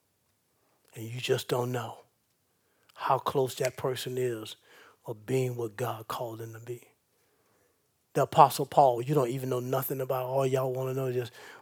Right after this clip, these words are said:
"Well, Paul said this, Paul said," you don't even know Paul was a very prideful, little old short, rude, ugly man, prideful,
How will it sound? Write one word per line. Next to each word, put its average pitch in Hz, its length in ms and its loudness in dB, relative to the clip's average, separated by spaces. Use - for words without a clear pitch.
"Well, 120 140 2
Paul 135 480 4
said 123 340 0
this, 131 220 2
Paul 127 400 4
said," 131 140 -4
you 160 140 2
don't 170 180 6
even 165 240 2
know 151 160 2
Paul 175 420 4
was 127 200 0
a 110 80 -8
very 139 400 2
prideful, 180 880 -2
little 196 220 12
old 190 160 6
short, - 460 2
rude, 196 840 4
ugly 208 400 12
man, 196 520 6
prideful, 202 640 6